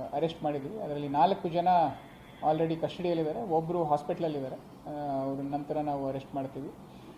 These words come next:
ಆ, ಈ ಐದು ಜನ ಬಿಟ್ಟು ಇನ್ನ ಮೂರು ಜನನ್ನ ಅರೆಸ್ಟ್ ಮಾಡೋದು ಬಾಕಿ ಇದೆ. ಆ, ಈ ಮೂರು ಜನದಲ್ಲಿ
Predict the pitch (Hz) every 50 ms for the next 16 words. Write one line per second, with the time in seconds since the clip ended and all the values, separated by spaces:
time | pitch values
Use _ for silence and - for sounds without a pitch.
0 | - - - - 151 147 147 147 143 143 139 123 110 143 175 190 202 202 202 202
1 | 196 185 175 165 147 131 - - - - - - - - - - 160 165 165 175
2 | 170 156 165 160 160 151 156 165 165 - - 208 175 139 - - - - - 160
3 | 180 190 180 170 160 160 165 170 160 156 160 156 156 151 147 151 147 143 139 135
4 | 135 135 147 143 - - - 143 139 139 139 139 131 131 131 135 135 - 143 131
5 | 123 120 - - - - - - - - - - - - - - - - - 147
6 | 147 147 147 147 147 147 147 143 147 147 160 170 170 165 160 165 160 160 160 160
7 | 156 156 160 156 156 147